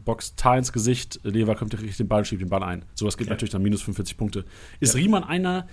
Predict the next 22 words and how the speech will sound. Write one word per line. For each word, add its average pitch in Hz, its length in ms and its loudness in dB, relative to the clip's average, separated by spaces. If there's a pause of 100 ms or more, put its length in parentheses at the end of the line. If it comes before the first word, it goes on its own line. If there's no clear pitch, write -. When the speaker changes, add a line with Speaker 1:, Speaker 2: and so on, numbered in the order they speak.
(180)
Speaker 1:
der 123 120 2
auch 135 80 0
mal 127 140 2
Risiko 196 400 4
geht, 135 200 -2
der - 80 -2
auch 110 60 -2
mal 117 140 4
rausrennt, 175 640 2
eventuell 131 460 0
mal 127 120 4
eine, 123 380 2
da, 127 300 0
da 131 120 0
auch 135 120 -2
was 135 180 0
riskiert, 180 440 0
oder 131 160 2
ist - 100 -2
er 123 80 -4
eher 127 220 2
der, 131 300 2